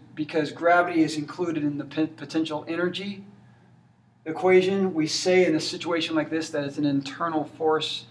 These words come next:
That's a discussion for another time. So I'm going to calculate the work done by the applied force, the work done by the normal force, and the work done by friction. In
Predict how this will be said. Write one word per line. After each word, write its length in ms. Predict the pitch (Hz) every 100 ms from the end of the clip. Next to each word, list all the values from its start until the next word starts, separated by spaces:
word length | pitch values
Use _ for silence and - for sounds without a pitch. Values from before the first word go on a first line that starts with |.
| - - - -
That's 420 | 113 147 143 143
a 60 | 143
discussion 580 | 147 - 156 143 139 139
for 140 | 139
another 240 | 135 131
time. 380 | 131 147 139 123 - - _ _ _ _ _ - - _ _ _ _ _ _ _ _ _ _ _
So 180 | - 180
I'm 140 | 175
going 220 | 175 202 214
to 80 |
calculate 420 | - 208 202 208 190
the 80 |
work 240 | 160 185 185
done 160 | 180
by 140 | 175 165
the 100 | 175
applied 440 | 175 202 202 196
force, 340 | - - - - -
the 80 | 160
work 320 | 147 175 175
done 180 | 180 165
by 120 | 165
the 100 | 156
normal 320 | 156 170 170 156
force, 400 | 143 - - -
and 140 | 147
the 80 | 147
work 260 | 143 156 -
done 160 | 151
by 120 | 143 139
friction. 500 | - 160 - - - - - - - _
In 480 | 175 180 180 185 -